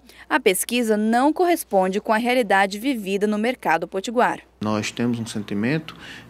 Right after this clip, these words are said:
Speaker 2: que os preços dos imóveis de Natal, de locação, eles se mantêm estáveis já há mais de dois anos, apontando, inclusive, uma leve queda nos valores. O que a gente tem visto ultimamente são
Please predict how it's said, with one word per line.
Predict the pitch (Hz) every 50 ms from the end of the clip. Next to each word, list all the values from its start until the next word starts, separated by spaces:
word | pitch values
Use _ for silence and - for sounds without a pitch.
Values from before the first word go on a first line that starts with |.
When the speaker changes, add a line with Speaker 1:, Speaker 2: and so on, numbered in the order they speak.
| - -
Speaker 2:
que | - - 127 135
os | 147 139 -
preços | - 139 131 131 - - 123
dos | 120 127 123 113 117
imóveis | 120 110 113 113 110 107 110 104
de | 104
Natal, | 104 104 101 101 - 117 135
de | 139 139
locação, | 131 120 107 - 110 98 - - 127 147 151
eles | 160 165 160
se | - 180
mantêm | 165 151 135 117 113 - 101 92 95 - - - -
estáveis | - - - - 101 101 127 143 180 185 175 - - -
já | - 104 104 101 92 - - -
há | - 98
mais | 92 90 95 101
de |
dois | - 127 127 120 120
anos, | 135 156 156 - - - - -
apontando, | - 160 - - 196 180 180 - 170 170 175 185
inclusive, | 208 226 220 247 208 160 135 131 139 151 165 175 196 196 - - - - - - -
uma | - 147 143
leve | 131 135 135 151 170
queda | 139 - 131 113 120 139 139
nos | 147 143 143
valores. | 156 185 196 - 139 131 120 - - - - - - - - -
O | -
que | -
a | 117
gente | 117 156 160
tem | - - 185 123
visto | 113 107 98 - - - - - - - - - -
ultimamente | - - 110 107 98 104 117 139 175 - -
são | - 113 104